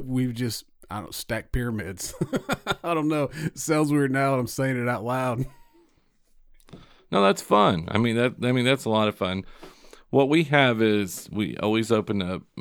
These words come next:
Speaker 2: uh, my mom always says, we always op-, open up one gift on Christmas Eve.
Speaker 1: Yep.
Speaker 2: And then we'd open up, the, obviously, the rest of the presents on Christmas Day. And then Steph, uh, family always, they didn't do that, but they always did the stockings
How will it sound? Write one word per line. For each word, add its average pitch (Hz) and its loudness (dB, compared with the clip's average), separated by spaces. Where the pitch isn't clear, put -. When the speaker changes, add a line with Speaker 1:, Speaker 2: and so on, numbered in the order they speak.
Speaker 2:
uh, 64 -8
my 85 -4
mom 92 0
always 87 -2
says, 85 -6
we 92 0
always 90 -4
op-, 85 -4
open 90 -4
up 87 -6
one 92 -2
gift 90 -2
on 90 -4
Christmas 90 -6
Eve. 80 -8
Speaker 1:
Yep. 92 -8
Speaker 2:
And 85 -8
then 87 0
we'd 87 -2
open 90 -4
up, 87 -2
the, 78 -10
obviously, 87 -2
the 85 -2
rest 85 -4
of - -16
the - -20
presents 82 -6
on 80 -6
Christmas 80 -8
Day. 80 -8
And 90 0
then 90 0
Steph, - -4
uh, 78 -2
family 82 -4
always, 82 -4
they 104 0
didn't 98 0
do 90 0
that, 92 0
but 82 -8
they 90 0
always 90 -2
did 85 -8
the 80 -10
stockings 90 -4